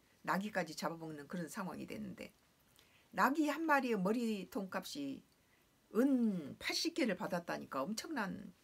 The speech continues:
어, 저 값비싼 값, 어, 네, 말이, 마-, 그 성 안에 있는 모든 것들은 다 이제 잡아먹고 먹을 게 없는 그런 상황이었죠.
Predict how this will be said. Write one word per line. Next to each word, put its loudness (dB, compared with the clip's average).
어, -10
저 -16
값비싼 -4
값, -2
어, -8
네, -10
말이, 4
마-, -4
그 -2
성 0
안에 6
있는 2
모든 0
것들은 -4
다 -4
이제 -6
잡아먹고 -4
먹을 0
게 -4
없는 0
그런 -4
상황이었죠. -8